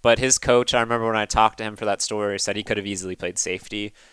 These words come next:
and he did play a little wide receiver for them. So he could do everything in high school. Obviously, it's not the same thing when you're talking about college or the N F L, but at, uh, six-foot-three, two forty-five, he can easily, he's a pass rushing threat off the edge, and he's also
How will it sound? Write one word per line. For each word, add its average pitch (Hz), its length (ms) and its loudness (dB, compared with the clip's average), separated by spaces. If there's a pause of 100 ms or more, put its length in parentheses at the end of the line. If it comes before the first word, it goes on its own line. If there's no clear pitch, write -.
(180)
and 107 140 -4
he 117 100 -2
did 117 260 0
play 113 180 4
a 107 60 4
little 104 160 2
wide 95 180 2
receiver 90 420 -6
for 92 160 -12
them. 87 300 -12
So 98 200 -4
he 131 160 -4
could 139 160 -4
do 127 160 0
everything 113 320 2
in 101 80 -8
high 104 140 -2
school. 104 180 -4
Obviously, 131 380 4
it's 117 100 -4
not 139 240 4
the 135 60 -8
same 123 320 -4
thing 117 320 -4
when 101 80 -12
you're 101 120 -6
talking 104 320 0
about 98 180 -4
college 101 380 2
or 95 60 -10
the 98 80 -6
N 92 120 -8
F 95 120 -12
L, 98 300 -2 (500)
but 117 140 4
at, 117 100 8
uh, 110 240 6
six-foot-three, 113 920 -2
two - 260 -6
forty-five, 101 880 0 (360)
he 127 200 -4
can 123 240 -4
easily, 123 420 -2
he's - 520 -2 (540)
a 92 60 -2
pass 117 300 2
rushing 123 240 -6
threat 113 260 0
off 110 180 2
the - 120 -8
edge, 110 380 0
and 117 120 -8
he's 143 160 -6
also 139 340 2